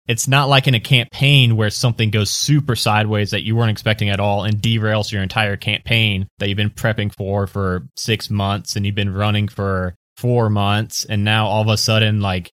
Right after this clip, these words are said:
somehow they came up with a loophole to kill the big bad or something like that. If they do something crazy in a one shot,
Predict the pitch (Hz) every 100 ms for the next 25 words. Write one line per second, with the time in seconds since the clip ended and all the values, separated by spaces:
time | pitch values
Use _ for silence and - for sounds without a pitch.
0 | _ - 131 120 113 113 113 110 107 101
1 | 104 104 - - 120 113 110 104 113 113
2 | 113 107 104 - 113 104 95 98 101 101
3 | 101 98 107 104 95 95 95 - _ -
4 | 165 165 170 190 180 135 - - 180 175
5 | 143 107 131 214 - 95 87 90